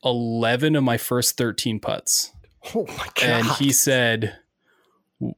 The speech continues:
Speaker 1: w-, what did you do? What, <laughs> what did you do to the golf gods?" And I said,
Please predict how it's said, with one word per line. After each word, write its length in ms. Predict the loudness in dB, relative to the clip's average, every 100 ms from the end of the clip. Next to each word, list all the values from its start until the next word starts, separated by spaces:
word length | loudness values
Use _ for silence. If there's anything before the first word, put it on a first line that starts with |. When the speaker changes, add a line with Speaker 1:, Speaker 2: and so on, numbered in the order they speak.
| -8
Speaker 1:
w-, 200 | -8 -8 _
what 260 | -6 0 2
did 160 | 2 4
you 160 | 2
do? 240 | 2 0 -2 -6 -12 -12 -6
What, 360 | 0 4 4 4 2 -4
<laughs> 80 | 0
what 140 | 6 8
did 140 | 8
you 80 | 8
do 240 | 8 8
to 120 | 8 4
the 100 | 2
golf 340 | 4 2 2
gods?" 320 | 0 0 0
And 80 | 0
I 40 | 2
said, 340 | 2 2 2